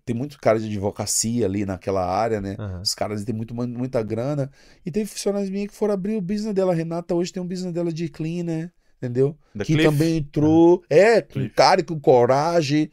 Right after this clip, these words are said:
Speaker 1: E é super, um sucesso absurdo. Murilo, que hoje, puta, tem um sensational, que não aparece muito pra comunidade, mas que é um cara que, puta,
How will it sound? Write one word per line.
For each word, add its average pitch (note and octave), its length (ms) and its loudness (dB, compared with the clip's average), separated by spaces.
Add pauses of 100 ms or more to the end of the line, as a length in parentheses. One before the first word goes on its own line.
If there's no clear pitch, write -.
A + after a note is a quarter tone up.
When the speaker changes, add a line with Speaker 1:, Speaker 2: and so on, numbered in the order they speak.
(300)
Speaker 1:
E C#3+ 320 4
é C#3 80 4
super, E3 1200 -2 (640)
um E3 40 -4
sucesso F3 840 0 (640)
absurdo. D#3 1120 2 (260)
Murilo, D3+ 640 2
que - 140 -6
hoje, C#3+ 320 0
puta, D3 380 -6
tem C3+ 120 -8
um A#2+ 120 -8
sensational, C#3 840 -4 (320)
que - 80 -4
não C#3 120 2
aparece C#3 420 -2
muito C#3+ 180 -4
pra C3+ 140 -2
comunidade, C3 640 -4
mas B2+ 180 -8
que - 120 -8
é - 20 -4
um C3 100 -8
cara C3 280 -4
que, C#3+ 100 -20
puta, C#3 500 -6